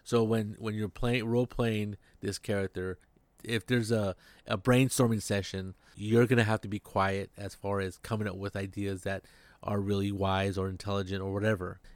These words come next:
If there is a, if you're at a courtly party and your charisma is, like, eight,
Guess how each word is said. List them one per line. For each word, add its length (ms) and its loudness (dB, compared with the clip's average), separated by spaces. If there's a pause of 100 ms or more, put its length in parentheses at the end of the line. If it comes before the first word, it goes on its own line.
If 220 -6
there 220 0
is 180 -2
a, 160 -2
if 100 -8
you're 220 6
at 240 2
a 300 2 (120)
courtly 400 2
party 640 4 (680)
and 460 0
your 220 2
charisma 720 0
is, 220 -4
like, 320 -2
eight, 440 2